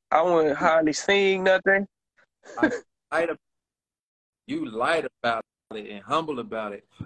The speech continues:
Speaker 2: but before you say or do anything brash, I, I want people who on here right now, uh, to pay attention that you tap
Speaker 1: Yes.
Speaker 2: in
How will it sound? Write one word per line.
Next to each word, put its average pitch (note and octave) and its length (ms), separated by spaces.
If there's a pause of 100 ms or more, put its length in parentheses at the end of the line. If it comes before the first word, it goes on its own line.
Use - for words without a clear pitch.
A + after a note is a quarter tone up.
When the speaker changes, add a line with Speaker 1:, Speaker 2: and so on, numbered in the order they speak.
(100)
Speaker 2:
but A2+ 300 (400)
before C#3 520
you C3+ 260
say D3 540
or A#2 240 (100)
do C3+ 260
anything A#2 840 (720)
brash, C3 720 (500)
I, A2 300
I G#2 100
want C3 380
people C3 320
who A#2+ 200
on B2+ 200
here B2 180
right A2+ 260
now, A#2+ 360
uh, G#2+ 520
to - 140
pay B2+ 220
attention B2 360
that - 160
you B3 80
tap D3 320
Speaker 1:
Yes. A3+ 80
Speaker 2:
in G#2 280